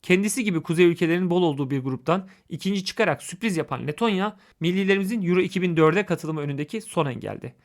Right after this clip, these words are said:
Kura çekimi sonrası Türk spor basınında "Bal gibi kura, lokum gibi kura" tarzı manşetleri görmüştük. Aslında bu manşetler gelecek tehlikenin ne kadar büyük olduğunu gösteren nitelikteydi. İki bin üçün Kasım ayında oynanan ilk karşılaşma deplasmanda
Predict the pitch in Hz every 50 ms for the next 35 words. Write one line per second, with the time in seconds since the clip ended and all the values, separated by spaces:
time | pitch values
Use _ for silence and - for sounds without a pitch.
0 | _ _ _ - 160 170 214 233 226 - 185 185 147 139 - - 135 127 127 -
1 | 165 156 - - 226 208 - - - 170 156 - 143 135 - - 123 120 117 147
2 | 175 185 - - - _ _ _ _ _ - 147 165 196 180 151 156 139 131 143
3 | 175 175 170 - 151 139 127 123 - - - _ _ _ - 135 127 - 202 190
4 | 185 160 139 127 151 160 - - 139 127 120 120 110 - _ _ _ _ _ _
5 | - 147 135 135 131 156 156 160 156 143 - 131 - - 170 175 165 147 127 120
6 | 123 - - - - - - _ _ _ _ _ 247 233 - - 147 131 127 156
7 | 208 214 165 139 131 - 120 - _ 160 175 190 185 - _ _ _ _ _ _
8 | _ - 170 165 165 147 135 120 107 - - 175 165 156 139 - 139 131 156 156
9 | 147 165 180 185 165 135 139 131 123 135 147 151 139 - - - 147 135 135 156
10 | 156 143 131 131 - 131 127 135 131 123 123 120 123 - - 117 117 - - 123
11 | - _ _ _ _ _ _ 175 - - 208 202 214 202 185 - 226 196 - 180
12 | 185 226 220 196 160 139 139 131 131 127 123 123 107 - 202 196 - - - 185
13 | 185 185 185 180 - - 208 180 165 156 160 - 165 160 - - 156 156 160 185
14 | 196 202 196